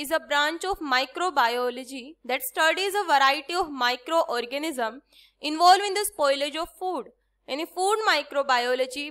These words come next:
माइक्रोबायोलॉजी का ब्रांच होता है जिसके अंदर हम लोग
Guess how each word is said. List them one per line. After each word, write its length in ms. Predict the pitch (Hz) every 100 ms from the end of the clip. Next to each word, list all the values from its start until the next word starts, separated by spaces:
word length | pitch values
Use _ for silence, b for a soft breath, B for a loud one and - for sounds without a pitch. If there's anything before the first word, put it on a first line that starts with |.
| 294
माइक्रोबायोलॉजी 960 | 254 262 285 277 269 254 277 320 320 349
का 80 | 339 262
ब्रांच 340 | 240 247 240
होता 240 | 254 - 247
है 120 | 262 269
जिसके 360 | 247 294 - 381
अंदर 380 | 330 269 247 247 262
हम 180 | 262 294
लोग 300 | 285 247